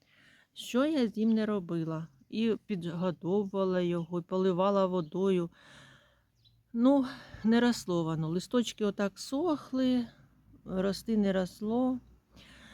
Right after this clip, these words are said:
І потім я його винесла на вулицю. Думаю, ну, не ростеш, значить, не ростеш. А ви знаєте, що грошове дерево — це ж толстянка.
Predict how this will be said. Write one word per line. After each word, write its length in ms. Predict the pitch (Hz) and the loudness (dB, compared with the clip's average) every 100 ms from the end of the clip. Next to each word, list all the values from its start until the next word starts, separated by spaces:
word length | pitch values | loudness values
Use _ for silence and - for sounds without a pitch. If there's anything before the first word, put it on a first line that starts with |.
| - - - | -20 -18 -6
І 100 | 214 | 0
потім 400 | 285 302 254 220 | 2 2 4 6
я 120 | 220 | 6
його 260 | 214 208 | 6 4
винесла 640 | 196 226 233 220 220 208 202 - - - - - - - - - - - | 2 4 4 2 0 0 -2 -8 -20 -20 -20 -20 -20 -20 -20 -20 -16 -2
на 180 | 196 202 | 4 4
вулицю. 540 | 165 180 190 208 240 | 4 2 2 2 0
Думаю, 420 | 202 226 208 202 | 4 4 4 4
ну, 140 | 226 269 | 6 8
не 180 | 233 220 | 8 6
ростеш, 720 | 208 - - 302 320 - - - - | 4 0 2 4 4 -2 -6 -6 0
значить, 440 | 214 240 - 208 | 4 4 2 -2
не 140 | 196 196 | 0 0
ростеш. 640 | 185 180 - 165 151 - - - - - - - - | 0 -4 -2 -2 -2 -8 -14 -18 -16 -16 -16 -12 0
А 80 | |
ви 140 | 196 214 | 4 6
знаєте, 420 | 226 262 240 185 | 6 4 4 0
що 300 | 170 - 202 | -6 -6 -2
грошове 500 | 190 190 - 190 180 | 0 -2 -2 -2 -2
дерево — 460 | 165 240 262 202 175 | 0 2 2 2 -2
це 140 | - 185 | -2 -4
ж 140 | - _ - - - | -6 _ -20 -20 -10
толстянка. 840 | 196 190 - 247 277 262 - 165 | -4 -4 -4 -2 0 0 -2 -6